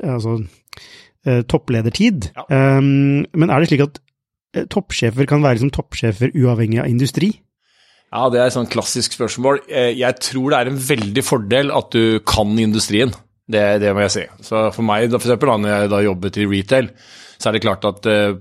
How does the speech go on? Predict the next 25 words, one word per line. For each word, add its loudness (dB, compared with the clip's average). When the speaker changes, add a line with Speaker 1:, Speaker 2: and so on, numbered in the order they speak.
Speaker 2:
Pål -2
i 4
X -2
X -2
L 0
var 2
en 0
mye 2
bedre 0
utgave 0
enn -2
Pål 0
når 0
han 0
startet 0
i, 2
eh, -2
ICA -2
Norge -2
eller -4
Hakon-gruppen -2
i 2
nitten -4
nittiåtte. 0
Så, -2